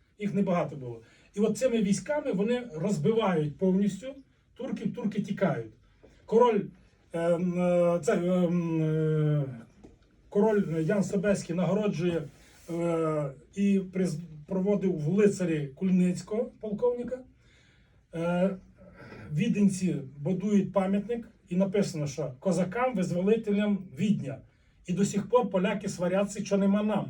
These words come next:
А вони кажуть, «А вас там майже не було, там були всі українці. Воєводство руське — це українці,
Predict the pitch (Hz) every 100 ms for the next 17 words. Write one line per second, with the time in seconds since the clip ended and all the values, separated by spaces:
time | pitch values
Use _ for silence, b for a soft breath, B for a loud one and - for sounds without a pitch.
0 | - b b 147 185 196 185 185 196 -
1 | 202 208 202 196 214 208 202 147 156 151
2 | 170 165 180 190 196 151 - 139 B B
3 | 175 180 196 - 180 175 151 147 147 135
4 | 143 185 226 220